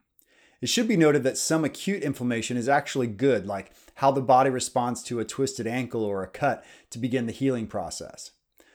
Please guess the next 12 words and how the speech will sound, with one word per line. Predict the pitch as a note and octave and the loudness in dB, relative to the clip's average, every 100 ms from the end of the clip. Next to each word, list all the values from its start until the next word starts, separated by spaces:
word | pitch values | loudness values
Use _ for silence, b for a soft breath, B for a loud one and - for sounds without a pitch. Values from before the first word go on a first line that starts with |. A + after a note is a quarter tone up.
| b b | b b
Chronic | - E3 F3 G3+ - | 0 4 4 2 -4
systemic | C3 - G3+ G#3 - | -6 -2 -2 -2 -4
inflammation | B2+ A#2+ A2+ A2 G#2+ A2+ - | -8 -4 -4 -2 -4 -6 -8
is | A2+ | -8
the | - | -10
bad | - D3 C3 C3+ | -4 2 4 2
stuff | - A#2+ G2 | 0 -6 -6
that | A2+ G2 | -8 -10
we | G#2 | -6
want | G#2+ A2 | -6 -6
to | G2+ | -6
avoid, | G#2 G#2 G2+ F2+ | -6 -4 -4 -6